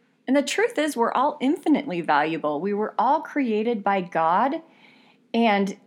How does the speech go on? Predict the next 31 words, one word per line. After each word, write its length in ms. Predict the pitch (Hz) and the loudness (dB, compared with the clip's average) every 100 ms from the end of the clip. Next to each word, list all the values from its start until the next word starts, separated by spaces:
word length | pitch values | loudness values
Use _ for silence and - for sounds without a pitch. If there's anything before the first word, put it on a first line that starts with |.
| _ _ _ _ _ 277 | _ _ _ _ _ -2
it's 260 | 240 - | -2 -4
not 400 | 214 269 370 277 | 0 2 2 0
God 280 | 240 277 285 | 2 2 2
that's 200 | 262 226 | -2 -4
judging 580 | 175 - 269 285 226 160 | -6 -2 0 0 0 0
us. 260 | 123 185 | -2 -6
He's 240 | - 302 294 | -4 -4 -2
just 260 | 339 311 | -8 -8
loving 580 | 190 190 196 311 349 185 | -8 -2 0 2 2 2
us. 240 | 120 190 - | 0 -4 -4
We're 220 | 254 392 | -2 2
the 80 | 330 | 2
ones 280 | 247 220 | 2 2
doing 340 | 190 240 254 240 | 0 0 2 4
all 140 | 247 | 4
the 80 | 208 | 2
judging. 800 | 175 180 269 214 165 170 285 294 _ _ _ _ _ - | 0 2 2 2 -2 0 0 0 _ _ _ _ _ -4
Okay, 120 | 359 | 0
I'd 140 | 269 | 2
like 160 | 277 320 | 0 0
to 100 | 330 | -4
talk 320 | - 233 254 | -2 -4 -2
for 100 | 196 | -2
a 80 | 190 | 0
second 360 | - 180 214 - | 0 -2 -2 -2
about 320 | 220 180 - | 0 0 -2
two 200 | 311 320 | -4 -2
conflicting 640 | 302 233 - 240 240 220 | -2 -2 -2 -6 -4 -4
schools 440 | 226 - 214 233 226 | -4 -6 -4 -2 -2
of 120 | 208 | -4
thought. 460 | - - 101 - | -2 2 2 -2